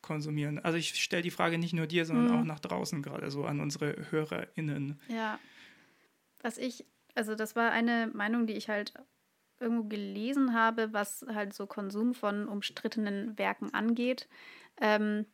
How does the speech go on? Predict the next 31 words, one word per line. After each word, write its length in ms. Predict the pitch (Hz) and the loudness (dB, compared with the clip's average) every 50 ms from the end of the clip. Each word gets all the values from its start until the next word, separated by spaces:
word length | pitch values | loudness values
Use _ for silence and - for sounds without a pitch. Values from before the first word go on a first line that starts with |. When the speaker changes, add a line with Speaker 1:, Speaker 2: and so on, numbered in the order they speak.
| _ _ | _ _
Speaker 2:
das 260 | - 226 220 - - 220 | -4 -4 -4 -2 0 2
war, 340 | 214 208 208 214 220 214 - - - - - _ _ _ _ _ _ - | 4 6 6 6 4 4 0 -4 -14 -20 -20 _ _ _ _ _ _ 0
dass 220 | 226 220 208 - | 0 0 0 0
du 360 | - 226 214 214 208 202 247 - _ _ _ | 0 0 0 0 -2 -4 -6 -10 _ _ _
natürlich 500 | - 233 220 214 - 247 247 262 254 - | 0 0 0 2 2 2 2 2 0 0
weiter 240 | 226 214 208 226 214 | 0 0 0 0 -4
sowas 360 | 214 208 208 202 202 - - | -4 -4 -4 -4 -4 -2 -2
hören 260 | 214 208 214 220 233 | 0 2 2 2 0
kannst, 520 | 233 - 226 226 240 269 294 - - - - _ _ _ _ _ _ _ _ - | 0 0 0 2 2 2 2 0 -6 -16 -20 _ _ _ _ _ _ _ _ -6
aber 160 | - 202 202 196 | -2 0 0 0
bitte 220 | 196 196 - - | -2 -4 -4 -4
im 120 | 196 202 | -6 -6
Privaten. 680 | 196 - - 196 180 185 185 190 190 - - - 196 196 - _ _ _ _ _ _ _ _ - - - - - _ - | -6 -8 -8 -6 -4 -2 0 0 0 -2 -4 -8 -8 -8 -10 _ _ _ _ _ _ _ _ -20 -20 -20 -20 -20 _ -2
Dass 180 | - 208 151 | -2 -2 0
du 100 | 143 220 | 2 0
Speaker 1:
Mhm. 40 | 214 | 2
Speaker 2:
sozusagen 840 | 202 208 202 - - 214 208 208 208 202 202 208 208 208 208 233 233 - _ _ _ _ | 2 0 -2 -4 -6 0 4 4 6 6 4 2 -2 -4 -4 -6 -8 -10 _ _ _ _
niemanden 680 | - 220 220 220 220 214 214 214 226 220 208 202 202 208 - - | 2 2 4 4 4 2 2 0 0 -2 -2 -2 -2 -4 -6 -6
anders 680 | - 196 196 202 208 208 208 214 - - - - - - - - - - - | -4 -2 0 2 2 2 2 2 2 2 0 0 0 -4 -8 -14 -14 -16 -18
<laughs> 320 | - - - - - _ | -20 -20 -20 -20 -10 _
damit 360 | - 214 214 220 220 208 - | 2 4 4 4 2 -2 -2
belästigst, 680 | - 214 202 190 202 202 - - - 247 233 233 - - | -2 -2 0 0 0 -2 -2 0 0 0 0 0 -2 -4
dass 200 | - 214 202 - | -4 -4 -4 -2
du 100 | - 220 | -4 0
das 220 | 208 220 208 - | 0 0 0 0
weiter 340 | - 196 196 190 - 202 185 | -2 -2 -2 -2 -2 -4 -4
hören 300 | 170 196 190 190 190 196 | -2 -2 0 0 0 -2
kannst, 440 | 196 - 190 185 180 180 - - - | -4 -4 -4 -6 -6 -6 -8 -10 -8
ohne 280 | - 190 190 190 180 180 | -6 -4 -4 -4 -4 -6
dass 240 | - 180 175 - | -8 -10 -10 -10
es 340 | 202 185 - - - - - | -12 -12 -12 -12 -12 -14 -16